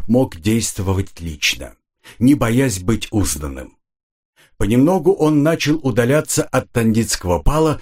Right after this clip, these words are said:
направляясь к северу и даже достигая северных окраин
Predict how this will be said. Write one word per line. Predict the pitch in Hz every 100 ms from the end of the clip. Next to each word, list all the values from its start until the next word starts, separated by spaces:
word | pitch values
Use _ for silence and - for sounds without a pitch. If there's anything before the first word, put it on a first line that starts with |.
| -
направляясь | - 127 - 113 127 139 135 -
к | -
северу | - 175 131 113 107 - -
и | 110
даже | 98 123 110
достигая | 107 123 - 110 90 123 151
северных | 135 - 107 110 107 - -
окраин | 95 - 127 156 156 127